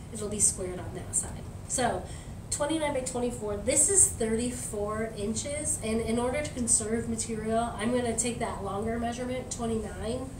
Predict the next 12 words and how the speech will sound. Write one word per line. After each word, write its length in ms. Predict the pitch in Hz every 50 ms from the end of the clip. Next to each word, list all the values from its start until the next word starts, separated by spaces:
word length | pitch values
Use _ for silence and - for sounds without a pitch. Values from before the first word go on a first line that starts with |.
| - - - - - - -
in 220 | 214 202 196 202 208
this 240 | 214 247 254 -
direction 540 | - 277 277 285 285 - - 311 302 311 302
so 160 | - - 247
that 100 | 220 214
I 80 | 220 220
take 260 | 220 233 226 214 -
less 300 | 202 196 196 - - -
material 480 | 220 208 - - 220 202 190 95 95 - - -
off 200 | - - - -
this 260 | 175 175 - - -
way. 200 | - - -